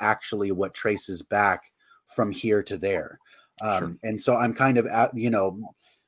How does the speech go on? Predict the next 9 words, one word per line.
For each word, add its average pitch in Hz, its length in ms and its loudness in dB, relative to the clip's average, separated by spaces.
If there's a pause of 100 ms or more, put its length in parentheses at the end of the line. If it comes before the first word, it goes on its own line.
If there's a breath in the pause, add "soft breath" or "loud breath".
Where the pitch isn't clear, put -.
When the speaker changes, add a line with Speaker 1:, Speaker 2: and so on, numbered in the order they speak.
(180)
Speaker 1:
pun 110 260 2
not 101 220 2
intended, 95 600 -2
what's 131 260 2
the 143 120 4
smoking 123 560 0
gun 110 280 2
for 101 160 -4
you 82 400 -6